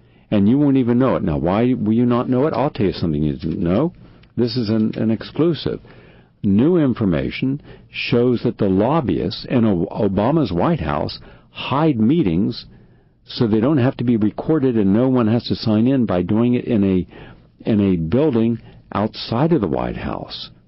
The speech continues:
where they walk across the street. And, um, and that's according to one of the lobbyists who were involved in this.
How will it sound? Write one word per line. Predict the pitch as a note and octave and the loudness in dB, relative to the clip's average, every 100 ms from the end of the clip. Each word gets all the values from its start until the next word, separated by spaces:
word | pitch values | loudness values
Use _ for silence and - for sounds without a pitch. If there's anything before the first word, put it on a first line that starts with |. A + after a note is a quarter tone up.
| _ | _
where | G#2+ G2+ | 0 2
they | G2 | 2
walk | E2 G2+ B2 - | 2 0 0 -2
across | A2 A#2 A2 - | -2 -2 -2 -2
the | A2+ | -6
street. | - C#3 C3+ D#2 - - - _ _ _ _ _ _ _ - - | -2 0 0 -2 -8 -20 -20 _ _ _ _ _ _ _ -10 -2
And, | G2+ G2+ G2 F#2 | 0 2 2 2
um, | F2+ F2+ F2 - - _ _ _ _ - | 0 0 -4 -12 -20 _ _ _ _ -8
and | - G2 F2 | -2 0 2
that's | G2 - - - | 0 -4 -8 -14
according | - - A#2+ G#2+ | -12 -2 0 2
to | G2 | 2
one | G2+ | 2
of | G#2 | 0
the | F#2 | 2
lobbyists | F#2+ G2+ G#2+ - | 0 0 -2 -2
who | A2 | 0
were | F#2+ | 2
involved | F#2 F2 G#2 A#2 | 0 0 -2 -2
in | D#2 | -4
this. | B1+ C2 | -4 -8